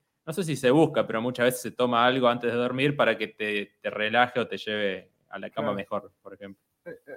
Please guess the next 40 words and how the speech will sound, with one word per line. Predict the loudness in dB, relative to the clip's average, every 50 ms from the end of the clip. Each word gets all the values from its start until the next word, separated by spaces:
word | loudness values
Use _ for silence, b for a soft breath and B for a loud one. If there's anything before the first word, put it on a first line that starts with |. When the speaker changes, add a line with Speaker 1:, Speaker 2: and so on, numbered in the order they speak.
| -18 _ _ _ _
Speaker 2:
obviamente | 0 2 4 4 4 4 4 4 2 2 2 2 2
la | 0 0
persona | 0 -2 -4 -2 -2 -2 -2 -2
que | -2 -2 -2
no | 0 2 2 2 0 -2
tiene | -2 -2 0 0 0 -2
problemas | -2 -6 -8 -6 -4 -4 -2 -2 -2 -4 -6
con | -8 -10 -10
el | -10
consumo | -8 -10 -12 -12 -12 -10 -6 -2 0 0 2 0 0 -2 -4 -6
y | -8 -6
que | -4
lo | 0 2 2
hace | 2 2 0 -6
una | -2 -2 -2 0 0
vez | -2 -2 -2
cada | -2 -2 0 0 -2 -2
tanto, | -4 -2 0 2 2 2 2 0 -2 -4 -6 -6 -8 -10 -10 -10 -12 -16 -18 -18
no, | -14 -10 -8
no | -6 -4 -2
le | 0 0
va | 0 -2
a | -4
traer | -6 -8 -6 -4 -4 -4 -4 -4
ningún | -6 -10 -10 -10 -10 -10 -10
problema, | -12 -18 -18 -12 -6 -4 -2 -2 -2 -2 -4 -6
o | -8 -10
que | -10 -10 -10
tiene | -4 -2 -2 0 2
un | 2 2
día | 2 2 0 0 -2
que | -6 -16
se | -20 -14 -6
pasa | -6 -4 -4 -4 -6 -6
de | -8 -8
largo, | -8 -8 -8 -8 -8 -10
o | -10
sea, | -8 -6 -4 -4 -4
no, | -4 -4 -4 -4
no. | -4 -4